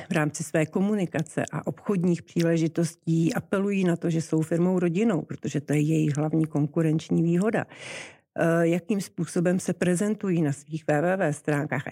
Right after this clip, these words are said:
divila byste se, tady ten výzkum mě samotnou překvapil, že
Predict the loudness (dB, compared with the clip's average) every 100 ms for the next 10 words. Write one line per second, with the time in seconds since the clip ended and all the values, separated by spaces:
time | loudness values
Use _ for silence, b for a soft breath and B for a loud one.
0 | -2 0 2 2 2 -2 -4 -6 -2 -2
1 | -2 0 0 2 0 -2 -2 -2 0 -2
2 | -2 0 2 2 0 -2 -2 -4 -4 -4
3 | -4 -2 -2 -2 B B B B -2 0
4 | 2 2